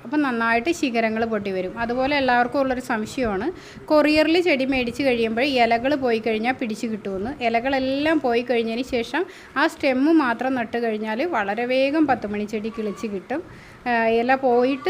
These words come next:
നടുന്നതാണ് ഏറ്റവും നല്ലത്. അപ്പോൾ ഈ വർഷത്തെ നമ്മുടെ പത്ത് മണി ചെടികളുടെ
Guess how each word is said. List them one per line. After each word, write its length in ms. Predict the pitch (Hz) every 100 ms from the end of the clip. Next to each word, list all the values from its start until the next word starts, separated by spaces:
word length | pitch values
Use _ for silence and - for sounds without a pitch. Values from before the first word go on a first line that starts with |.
| 359
നടുന്നതാണ് 540 | 262 233 240 233 226 339 240
ഏറ്റവും 460 | 220 208 262 269 247
നല്ലത്. 420 | 190 190 202 392 - - - - - - - 233
അപ്പോൾ 320 | 226 240 233
ഈ 140 | 254 247
വർഷത്തെ 640 | 240 247 233 294 415 226
നമ്മുടെ 420 | 233 220 220 247 247 240
പത്ത് 180 | 240
മണി 340 | 214 214 240 247 - -
ചെടികളുടെ 760 | 240 220 220 214 220 214 226